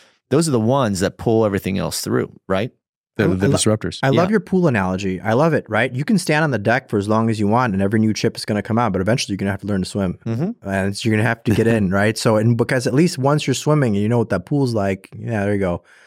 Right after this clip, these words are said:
Speaker 3: You can get out and go to a different pool that's got a better, you know, lane
Speaker 1: Yeah.
Speaker 3: system or whatever it is. But, like, you can wait a little, you can, you can wait as long as you want. It's like, but eventually <laughs> you're gonna have to, you can put floaties on if you want. <laughs>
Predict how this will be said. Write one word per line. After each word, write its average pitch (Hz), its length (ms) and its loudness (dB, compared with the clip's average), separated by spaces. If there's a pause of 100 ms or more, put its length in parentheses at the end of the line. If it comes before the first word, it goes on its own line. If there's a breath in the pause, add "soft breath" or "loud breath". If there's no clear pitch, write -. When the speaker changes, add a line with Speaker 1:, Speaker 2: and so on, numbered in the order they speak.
(360 soft breath)
Speaker 3:
You - 80 -6
can 117 140 4
get 120 100 2
out 117 340 0
and 110 140 -4
go 107 140 4
to 104 40 2
a 101 40 2
different 117 260 0
pool 107 160 -2
that's 98 160 -2
got 98 160 0
a 95 60 -2
better, 107 460 0
you 98 100 -6
know, 87 240 -6 (500)
lane 95 540 -4 (340)
Speaker 1:
Yeah. 101 160 2
Speaker 3:
system 131 260 -2
or 107 80 2
whatever 107 440 4
it 101 100 2
is. 95 160 2
But, 101 160 2
like, 101 300 0
you 120 80 4
can 160 240 2
wait 131 200 4
a 143 40 0
little, 127 180 -2
you 135 80 -2
can, 165 240 2 (600 loud breath)
you 107 120 -8
can 165 100 2
wait 196 120 4
as 185 80 2
long 196 140 4
as 180 80 4
you 151 60 6
want. 143 300 2
It's 92 120 -6
like, 98 100 -4
but 107 100 0
eventually 113 360 2
<laughs> - 40 -10
you're 147 80 2
gonna - 140 -4
have - 160 -8
to, - 100 0 (220)
you 131 120 -6
can 196 120 -4
put - 120 0
floaties 175 400 0
on - 80 -6
if - 120 -12
you - 100 -12
want. 107 300 0
<laughs> 359 40 0